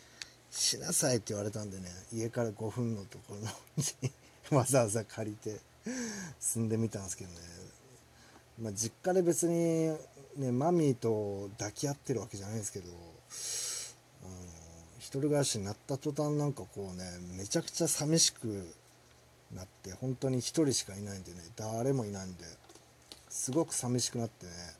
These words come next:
あの、よ-、一人酔っ払ってさ、あの、扇風機があったんですけど、扇風機に全力で抱きついたらね、寂しすぎて、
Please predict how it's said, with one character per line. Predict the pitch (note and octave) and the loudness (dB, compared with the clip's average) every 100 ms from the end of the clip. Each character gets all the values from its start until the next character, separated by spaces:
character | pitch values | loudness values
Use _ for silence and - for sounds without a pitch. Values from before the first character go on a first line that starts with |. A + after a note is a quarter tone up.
| - - - - - - - | -20 -20 -20 -20 -20 -20 -14
あ | G#2 | -10
の、 | F#2+ F2+ F2+ F2 F2 E2+ - A2 | -10 -10 -12 -14 -16 -18 -14 -6
よ-、 | G#2+ - - - - - - - - - - - - - - - - - | -6 -6 -18 -20 -20 -20 -20 -20 -20 -20 -20 -20 -20 -20 -20 -20 -20 -16
一 | - C3+ | 0 2
人 | B2 | 2
酔 | G#2 | 0
っ | G2+ - | -4 -2
払 | A#2 | -2
っ | A#2 | -2
て | - | -2
さ、 | G#2+ A2+ F#2 E2+ - - - - - - - - - | 0 0 -2 -8 -18 -20 -20 -20 -20 -20 -20 -20 -12
あ | |
の、 | G2+ G2 | -10 -6
扇 | G2+ C#3 C3 | 0 2 2
風 | B2 B2+ | 2 0
機 | - G2+ G2 F#2 F#2+ F2+ | 0 -4 -4 -6 -8 -8
が | |
あ | G2+ | -8
っ | |
た | - G2 | -8 -10
ん | F2 | -8
で | |
す | F2+ | -10
け | - | -10
ど、 | F2 E2+ F2+ | -12 -14 -12
扇 | - - B2+ | -8 -4 -2
風 | B2+ C3+ | 2 2
機 | - | 2
に | G#2+ F#2+ - - - - - - - | -6 -8 -12 -20 -20 -20 -20 -20 -14
全 | - A#2+ C#3 | 2 4 6
力 | D3 D3 C#3+ C#3+ C#3 B2 - - - - - - - - - - - - - | 6 6 8 6 6 2 -12 -20 -20 -20 -20 -20 -20 -20 -20 -20 -20 -20 -8
で | - B2+ | -2 -2
抱 | - A#2 | 0 0
き | - | 0
つ | - C#3 | 2 2
い | |
た | A#2+ | 2
ら | G2 | -4
ね、 | - E2+ - - - | -8 -16 -18 -20 -8
寂 | - C3 B2+ | -2 2 4
し | C3+ B2 | 6 6
す | - A2+ | 6 4
ぎ | G2+ | 2
て、 | - | -4